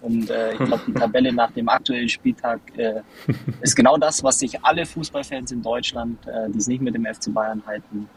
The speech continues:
Speaker 1: wünschen.
Speaker 2: Ja, vielleicht ist dieses ei-, diese eine Saison mit Katar und so, ja, vielleicht wird die Serie ja mal unterbrochen. Wir warten ab. Wir sind ja erst am sechsten Spieltag.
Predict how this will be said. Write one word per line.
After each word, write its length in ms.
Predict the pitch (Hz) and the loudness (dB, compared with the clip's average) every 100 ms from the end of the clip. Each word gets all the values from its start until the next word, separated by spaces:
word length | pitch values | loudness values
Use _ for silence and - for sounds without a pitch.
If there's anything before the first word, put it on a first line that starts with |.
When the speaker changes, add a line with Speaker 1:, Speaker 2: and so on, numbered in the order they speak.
| _ | _
Speaker 1:
wünschen. 320 | 113 110 - - - - - - - - | 0 2 0 -8 -20 -20 -20 -20 -20 -10
Speaker 2:
Ja, 200 | 117 139 185 - - | -6 -4 -6 -8 2
vielleicht 280 | - 127 | 4 4
ist 280 | 147 - - | 0 -4 -6
dieses 360 | 151 147 - - | -4 -4 -6 -4
ei-, 200 | 135 147 | -4 -4
diese 260 | 131 143 | -2 0
eine 240 | 139 147 139 | 2 2 0
Saison 520 | 127 123 143 147 143 - | 0 2 4 2 -2 -4
mit 160 | 135 - | -6 0
Katar 480 | 135 131 143 135 | 0 2 4 6
und 180 | 147 135 | 6 2
so, 400 | 131 139 135 131 - - - - | 4 8 8 6 -6 -20 -20 -8
ja, 140 | 120 113 - - - - - - | -6 -6 -10 -20 -20 -20 -12 2
vielleicht 240 | 135 131 | 4 4
wird 80 | 135 | 2
die 80 | 127 | 4
Serie 300 | 131 135 127 | 6 8 6
ja 100 | 123 | 4
mal 120 | 123 | 0
unterbrochen. 500 | 120 117 104 104 107 | -2 -2 -2 -2 -2
Wir 120 | 113 | 2
warten 240 | 127 117 117 | 4 4 2
ab. 200 | 123 123 | 0 0
Wir 80 | |
sind 160 | 113 131 | 2 4
ja 80 | 127 | 4
erst 260 | 120 123 | 4 2
am 140 | 123 117 | 0 0
sechsten 320 | 123 - 123 | -2 -2 -8
Spieltag. 560 | - 131 123 127 123 | -4 -2 0 0 -2